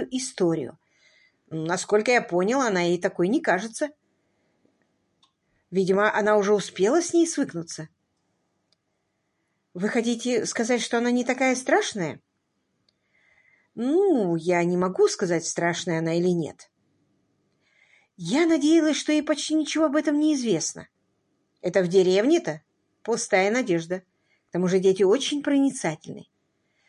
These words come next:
«Никто так и не знает, что случилось с Мэгги. Но это и правда ужасная трагедия. Она была такой заботливой дочерью.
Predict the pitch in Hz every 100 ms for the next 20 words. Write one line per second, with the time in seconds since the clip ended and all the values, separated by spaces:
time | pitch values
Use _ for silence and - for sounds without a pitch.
0 | _ _ _ - 226 233 330 349 370 359
1 | 359 208 190 175 - 190 202 190 196 180
2 | 175 180 175 170 165 _ _ _ _ _
3 | 240 254 277 269 214 165 196 196 190 -
4 | 170 156 175 165 156 143 147 - _ _
5 | _ - 180 220 240 247 254 262 262 190
6 | 214 240 175 170 160 330 - 180 143